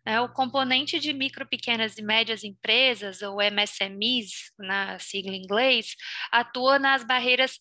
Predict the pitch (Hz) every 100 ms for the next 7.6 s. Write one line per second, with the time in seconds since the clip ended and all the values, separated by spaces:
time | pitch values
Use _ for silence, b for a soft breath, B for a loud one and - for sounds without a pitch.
0 | - 254 349 370 311 339 - 339 349 269
1 | 185 190 190 B B B - 226 262 254
2 | 269 233 226 254 - 240 233 233 - 233
3 | 226 254 240 220 262 320 294 277 - 247
4 | 240 208 202 233 220 220 226 226 226 220
5 | 233 285 285 262 - - 233 - - 208
6 | 214 254 233 220 214 202 202 - 220 262
7 | 277 254 262 269 277 302